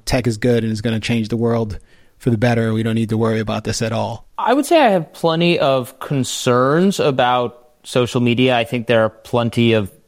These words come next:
Speaker 2: bad results that have followed from social media. I just think social media is obviously good on net, and then all the solutions that have been proposed are pretty bad.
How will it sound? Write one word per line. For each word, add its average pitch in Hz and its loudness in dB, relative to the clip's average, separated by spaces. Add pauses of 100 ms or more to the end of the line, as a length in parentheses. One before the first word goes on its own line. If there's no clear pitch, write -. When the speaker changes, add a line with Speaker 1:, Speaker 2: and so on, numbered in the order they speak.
(100)
Speaker 2:
bad 107 0
results 104 -2
that 107 0
have 104 -2 (420)
followed 110 0
from 113 -2
social 147 -2
media. 175 2 (440)
I 131 0
just 131 -4
think 135 0
social 123 0
media 117 4
is 101 -2
obviously 104 0
good 101 2
on 92 0
net, 98 -2 (100)
and 90 -2
then 87 2
all 85 0
the 87 -2
solutions 82 -2
that 80 -4
have 82 -6
been 78 -6
proposed 90 -4
are - -6
pretty 67 -6
bad. 58 -4